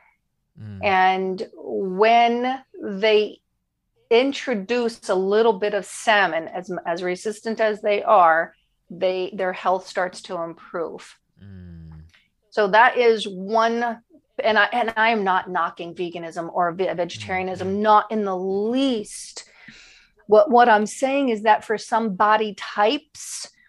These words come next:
Speaker 2: they absolutely need a little bit of animal protein. And if they can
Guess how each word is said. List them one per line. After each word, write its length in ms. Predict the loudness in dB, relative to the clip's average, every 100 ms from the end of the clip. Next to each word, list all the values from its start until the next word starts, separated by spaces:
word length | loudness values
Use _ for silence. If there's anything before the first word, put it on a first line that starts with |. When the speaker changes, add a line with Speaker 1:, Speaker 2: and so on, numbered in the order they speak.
| _ _ _ _
Speaker 2:
they 440 | -6 2 4 2 -2
absolutely 1160 | 2 2 2 -4 -4 -2 0 -2 -2 -2 -2 -4
need 720 | -2 -2 0 0 -2 -4 -6 -2
a 80 | 0
little 340 | 2 2 2
bit 280 | 0 -2 0
of 120 | 0 -2
animal 440 | -4 -2 -4 -6
protein. 760 | -8 -6 -4 -4 -6 -10 -10 -8
And 160 | -4 -2
if 180 | -2 0
they 160 | 0
can 540 | 0 -2 -4 -2 -4